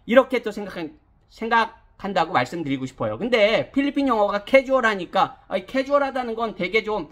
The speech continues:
폄하해서 말한 거 아닌가요? 이렇게 생각되시는 분들도 계시겠지만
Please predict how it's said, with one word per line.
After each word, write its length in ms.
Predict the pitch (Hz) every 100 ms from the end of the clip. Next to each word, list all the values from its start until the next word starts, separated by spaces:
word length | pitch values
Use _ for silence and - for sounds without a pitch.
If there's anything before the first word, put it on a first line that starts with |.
| _ _ _ _
폄하해서 500 | - 285 302 277 240
말한 260 | 147 160 185
거 80 | 156
아닌가요? 460 | 127 143 143 170
이렇게 300 | 165 226 233
생각되시는 600 | 226 240 226 196 185 185
분들도 800 | 165 147 147 160 160 151 - 196
계시겠지만 680 | - 139 131 123 160 175 113